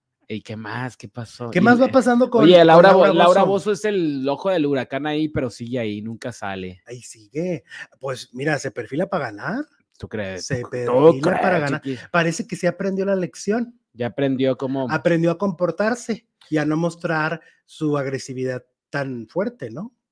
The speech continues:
Speaker 1: A dosificarla cuando
Speaker 2: Ujú.
Speaker 1: se necesita, cuando es
Speaker 2: Pues a entender
Speaker 1: necesario.
Speaker 2: que está en la televisión, ¿no? O sea, ella,
Speaker 1: Hacer
Speaker 2: ella es
Speaker 1: show.
Speaker 2: un demonio fuera, pero pues en la televisión mantener las, las mo-,
Speaker 1: <laughs>
Speaker 2: las formas,
Speaker 1: Ajá.
Speaker 2: pues sí.
Speaker 1: Bueno.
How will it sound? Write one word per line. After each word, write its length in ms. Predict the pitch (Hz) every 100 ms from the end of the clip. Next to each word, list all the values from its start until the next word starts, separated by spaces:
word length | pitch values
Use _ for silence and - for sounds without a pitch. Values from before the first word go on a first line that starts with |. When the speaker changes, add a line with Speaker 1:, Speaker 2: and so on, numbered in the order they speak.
| _
Speaker 1:
A 80 | 120
dosificarla 1040 | 127 123 131 135 110 143 147 143 127 110 131
cuando 200 | 120 180
Speaker 2:
Ujú. 60 | 220
Speaker 1:
se 120 | 110
necesita, 580 | 107 - 95 107 - 120
cuando 280 | 104 98 98
es 60 | 107 107
Speaker 2:
Pues 140 | 185
a 40 | 202
entender 320 | 202 202 196
Speaker 1:
necesario. 20 |
Speaker 2:
que 80 | 226
está 100 | 240
en 60 | 233
la 120 | 240
televisión, 920 | 233 208 156 - - 202 254 254 - _ _ _ _ _ _ _
¿no? 280 | 135 160 240 - - -
O 100 | 151
sea, 100 | 190
ella, 140 | 208
Speaker 1:
Hacer 140 | 202 175
Speaker 2:
ella 180 | 190
es 60 | 190
Speaker 1:
show. 80 | 190
Speaker 2:
un 100 | 214
demonio 480 | 220 202 196 202 196
fuera, 340 | 202 208 196
pero 180 | 147 120
pues 220 | 123 -
en 120 | 123
la 80 | 123
televisión 480 | 127 131 123 147 147
mantener 460 | 151 151 - 131 135
las, 280 | 151 - 120
las 320 | 131 127 120
mo-, 80 | 135
Speaker 1:
<laughs> 320 | 160 147 135
Speaker 2:
las 20 |
formas, 580 | - 170 226 277 262 - -
Speaker 1:
Ajá. 480 | 92 98 90 101 _
Speaker 2:
pues 180 | 110 104
sí. 260 | 123 107 101 _ _ _ _
Speaker 1:
Bueno. 280 | 90 85